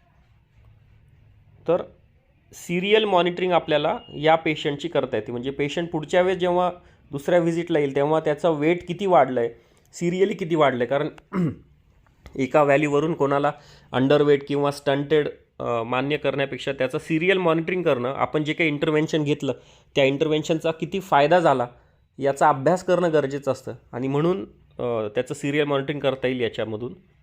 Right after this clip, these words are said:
<clears throat> तुम्ही हे पण बघू शकता की डेव्हलपरबद्दल त्यांनी माहिती दिली आहे. हे डॉक्टर पीटल वजाईल, हे Associate Professor of Pediatrics आहेत एर्नाकुलमला, त्यांच्याबद्दलची माहिती, त्यांचे वेगवेगळे ॲप्स आहेत.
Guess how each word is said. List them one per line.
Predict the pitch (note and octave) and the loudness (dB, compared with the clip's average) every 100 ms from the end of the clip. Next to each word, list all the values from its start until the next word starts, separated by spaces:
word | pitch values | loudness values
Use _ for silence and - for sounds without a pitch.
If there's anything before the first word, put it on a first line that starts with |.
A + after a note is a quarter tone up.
| _ | _
<clears throat> | - B2+ F#2+ _ _ _ _ _ _ _ _ _ _ _ _ _ _ - | -12 -12 -14 _ _ _ _ _ _ _ _ _ _ _ _ _ _ -6
तुम्ही | C#3+ D3 | -2 -2
हे | |
पण | D3+ F3 | 0 0
बघू | E3 D#3+ | 2 2
शकता | E3 C#3+ D#3 | -2 -4 -4
की | E3+ G3+ - _ _ _ _ _ _ _ _ _ _ _ _ _ _ _ _ | -4 -6 -10 _ _ _ _ _ _ _ _ _ _ _ _ _ _ _ _
डेव्हलपरबद्दल | B2+ C#3 D3+ D#3+ E3+ E3 D#3 E3 | -2 2 4 4 2 2 2 0
त्यांनी | E3 D#3+ | 0 0
माहिती | D#3 D3 D3 E3+ | 0 -2 -2 -4
दिली | D3+ C#3+ | -4 -4
आहे. | C#3 C#3+ _ - _ _ - | -6 -8 _ -20 _ _ -4
हे | C#3+ D3 C#3 | -2 0 0
डॉक्टर | C3+ C3+ C3+ | 0 0 -4
पीटल | D#3+ D#3+ F3 | -4 0 2
वजाईल, | E3 D3+ D3 D3+ F3+ A3 - | 4 4 4 2 0 -6 -8
हे | C#3 C#3+ | -4 -2
Associate | B2 - D3 D#3 | -2 -4 -4 -2
Professor | C#3+ C#3+ D3+ D#3 | -2 -2 -2 -2
of | D3 D3 | -2 -2
Pediatrics | C#3+ D3 D#3 - | 0 0 -2 -2
आहेत | D3+ B2+ | 0 0
एर्नाकुलमला, | C3 C#3 C#3+ C#3 C3+ C3 D3+ - | 0 0 -2 0 0 -2 -4 -4
त्यांच्याबद्दलची | C3 C3+ C3 C3+ C3+ | -4 -4 -2 -4 -2
माहिती, | C3 B2+ B2 | -4 -4 -6
त्यांचे | C3+ C3 B2 | -6 -4 -4
वेगवेगळे | C3 C3 C3+ D#3 - | -4 -4 0 0 0
ॲप्स | A#2+ D#3 - | 0 0 0
आहेत. | D3+ | 0